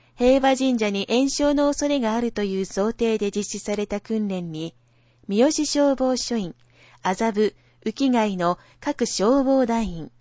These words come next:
神社関係者、地域住民などおよそ三十五人が参加。初期消火訓練や重要物搬出訓練、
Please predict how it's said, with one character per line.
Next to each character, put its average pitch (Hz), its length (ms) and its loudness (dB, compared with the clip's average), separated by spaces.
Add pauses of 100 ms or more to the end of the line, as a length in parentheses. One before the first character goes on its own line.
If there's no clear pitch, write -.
(380)
神 269 240 4
社 285 140 4
関 269 260 0
係 240 280 -2
者、 - 280 -4 (380)
地 277 220 0
域 294 200 0
住 285 220 2
民 226 200 0
な 196 120 -4
ど 170 240 2 (260)
お - 80 -4
よ 214 160 2
そ 208 320 0
三 285 320 0
十 220 220 -2
五 190 140 -2
人 208 260 -2
が 175 100 -6
参 190 300 -4
加。 - 240 -8 (800)
初 208 180 -2
期 302 180 -2
消 294 260 4
火 285 160 0
訓 285 280 -2
練 214 240 -4
や 175 280 2 (320)
重 240 220 0
要 262 220 2
物 196 260 -6
搬 226 240 -2
出 - 300 -6
訓 247 280 -2
練、 175 280 -8